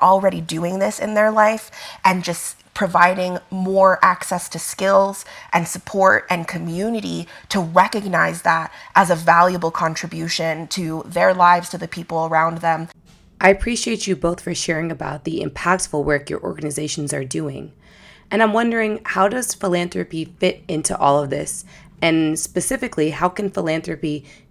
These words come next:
Speaker 2: deepen into solidarity with the work your organizations are doing and the movement at large?
Speaker 1: So yeah, I think that how can funding and philanthropy fit into this? Um, we've been having some conversations as the advisory board about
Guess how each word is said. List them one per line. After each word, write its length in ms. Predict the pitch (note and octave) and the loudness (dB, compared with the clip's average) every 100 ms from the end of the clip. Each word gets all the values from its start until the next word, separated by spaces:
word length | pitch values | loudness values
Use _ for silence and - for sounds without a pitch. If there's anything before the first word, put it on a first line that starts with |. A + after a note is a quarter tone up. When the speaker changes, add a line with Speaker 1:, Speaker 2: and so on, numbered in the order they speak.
| - | -4
Speaker 2:
deepen 320 | F#3+ A3 F#3+ | -2 0 0
into 260 | F#3 F3 F3 | 0 -2 -2
solidarity 880 | - D3+ D#3 D3+ E3 E3+ D#3 D3+ - - - | -2 0 0 0 0 0 0 -4 -6 -16 -6
with 140 | D#3+ E3 | -4 -2
the 80 | |
work 260 | D3+ E3 - | 0 -2 -2
your 120 | D#3 | -2
organizations 680 | D#3 D#3 D#3 C3+ D3+ - E3+ | 0 0 -2 -2 -2 -4 -6
are 120 | C#3+ | -6
doing 560 | C3 D#3+ E3+ G#3 A3+ G#3+ - - | -6 -2 0 2 0 -6 -18 -6
and 140 | E3+ E3 | -2 0
the 80 | |
movement 440 | D3+ F3 F3+ E3 - | 2 0 0 -2 -4
at 100 | - | -2
large? 540 | C#3 B2 B2 - - _ _ _ - - | -2 -2 -4 -10 -16 _ _ _ -20 -8
Speaker 1:
So 140 | - | -2
yeah, 280 | C4 C#4 B3+ | 8 10 10
I 100 | A3 | 8
think 260 | - B3+ - | 2 -8 2
that 280 | B3+ G#3+ - | 6 6 4
how 380 | - G3+ G3+ A3+ | -4 4 6 6
can 240 | - G3+ | 4 -8
funding 480 | F#3 F3+ F3+ F#3 F#3 | -6 -4 -2 -4 -6
and 120 | F3 E3+ | -6 -6
philanthropy 680 | F3 F3 F3 F3 F3 E3+ | -4 -4 -6 -10 -10 -10
fit 180 | E3 F3 | -10 -6
into 320 | F#3 B3+ B3+ | -6 -6 -10
this? 460 | F#3+ E3 A3+ - - - - - - | -10 -10 -10 -12 -16 -16 -18 -10 6
Um, 240 | G3+ F#3+ G3+ | 6 6 2
we've 180 | A3+ B3 | 0 0
been 100 | B3 | 2
having 400 | B3 A3+ G3+ G#3 | 2 2 -2 -4
some 180 | F#3 | -6
conversations 1120 | - F#3 F3 F3 - G3 A#3+ - F#3+ F3 F3+ - | 0 0 2 -2 -2 -4 -4 0 2 0 0 6
as 300 | F3 F3+ F#3+ | 6 6 -2
the 100 | E3+ | -6
advisory 540 | F3 F3+ F#3+ G#3+ F#3+ | 2 4 4 0 -4
board 320 | F#3 F3+ E3+ | -2 0 2
about 280 | E3+ F3 | 4 2